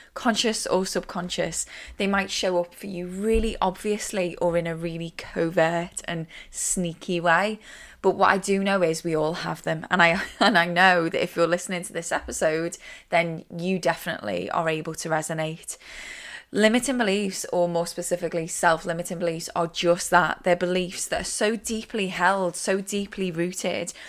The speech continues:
that we take them as fact as to what is possible for us. And the problem is, the majority of the time, they actually sound completely legitimate, <laughs> which makes it harder to recognise.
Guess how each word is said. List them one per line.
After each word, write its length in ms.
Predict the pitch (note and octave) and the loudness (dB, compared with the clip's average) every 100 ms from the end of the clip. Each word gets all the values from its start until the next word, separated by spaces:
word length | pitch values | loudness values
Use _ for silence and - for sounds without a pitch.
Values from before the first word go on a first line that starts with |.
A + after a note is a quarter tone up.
| - - | -18 -4
that 180 | - G#3 | -2 0
we 160 | G#3+ A#3 | -2 -6
take 640 | - - A#3 C4 - - | -8 -4 -2 -4 -8 -8
them 160 | D4 C#4+ | -4 -2
as 180 | G#3 - | -2 0
fact 500 | G3 A#3 - - - | 2 2 0 -10 -6
as 160 | - A3+ | -4 -4
to 100 | - | -4
what 200 | F#3+ F#3 | -2 0
is 120 | F#3+ F#3+ | -2 -4
possible 420 | G3+ - A3 A3+ | -6 -4 -2 -2
for 200 | - B3 | 0 -2
us. 360 | B3+ - - - - - - - | -2 -4 -10 -10 -14 -16 -16 4
And 300 | G#3 G3+ G3+ - - _ | 6 6 2 -8 -20 _
the 60 | F#3+ | -4
problem 440 | - E4+ E4 D#4 | 6 6 8 4
is, 340 | G#3 F4+ C#4 - | 6 4 4 2
the 80 | G3+ | 0
majority 540 | G3+ A3 B3+ D#4+ D#4 | 4 6 4 2 -4
of 80 | C#4 | -6
the 100 | F3+ | -6
time, 540 | A3 G3 D4+ G#3 E3 - - | -2 0 0 -2 -4 -10 -18
they 180 | - - | -8 -6
actually 480 | - - - - D#4 | -2 -2 -2 -2 -2
sound 440 | D4+ A3 B3+ D4 C4+ | 0 0 2 0 -4
completely 680 | G#3 - - G#3+ - G3+ | -8 -8 -6 -6 -4 -4
legitimate, 760 | E3+ E3+ F3 F#3+ C4 C4+ - - - - - | -2 -2 -2 -4 -6 -6 -8 -12 -14 -8 -4
<laughs> 560 | C4+ - - D#5 G4 | -4 -6 -12 -8 -6
which 180 | - B3 | -4 0
makes 320 | A3 A3+ A#3 | 0 0 2
it 200 | B3 F3+ | 0 0
harder 600 | - - A3+ G3+ G#3 A#3 | -6 -2 2 4 4 2
to 140 | A3 F3+ | -4 0
recognise. 800 | E3+ F#3 G3 G#3 G3 G#3 G#3 | -2 -2 -8 -4 -2 -2 -6